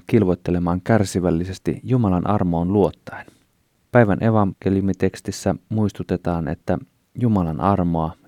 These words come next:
ei ansaita. Hänen hyvyytensä on sama kaikkia kohtaan. Näin kirkkovuosikalenteri ansaitsematon armo teemasta ja miten arvon ihmiset studiossa, millaisia ajatuksia herättää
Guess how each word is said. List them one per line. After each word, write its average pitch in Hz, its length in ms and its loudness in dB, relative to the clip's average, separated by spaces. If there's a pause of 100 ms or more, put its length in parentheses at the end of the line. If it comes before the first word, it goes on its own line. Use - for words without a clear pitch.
ei 95 280 0
ansaita. 87 600 0 (520)
Hänen 98 320 2
hyvyytensä 98 560 0
on 90 120 -2
sama 87 540 -4
kaikkia 87 560 -2
kohtaan. - 600 -2 (840)
Näin 90 300 2
kirkkovuosikalenteri 90 1000 0 (140)
ansaitsematon 90 840 -4
armo 92 380 2
teemasta 82 480 -4
ja 90 80 0 (480)
miten 87 280 -2
arvon 92 260 2
ihmiset 95 460 -2
studiossa, 95 640 2 (140)
millaisia 90 460 0
ajatuksia 92 520 2
herättää 90 600 2